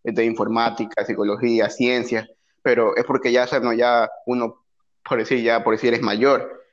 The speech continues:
Pero aquí la pregunta es, a los estudiantes que son más pequeños, en colegios, escuelas, a ellos no les llama la atención eso.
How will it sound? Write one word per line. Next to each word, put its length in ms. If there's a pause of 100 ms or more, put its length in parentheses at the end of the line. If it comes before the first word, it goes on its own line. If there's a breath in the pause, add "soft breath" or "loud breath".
(240 loud breath)
Pero 340
aquí 200
la 120
pregunta 380
es, 120 (260)
a 80
los 100
estudiantes 680
que 160
son 240
más 180
pequeños, 680
en 120
colegios, 720
escuelas, 560 (680)
a 220
ellos 440
no 220
les 160
llama 260
la 180
atención 420
eso. 200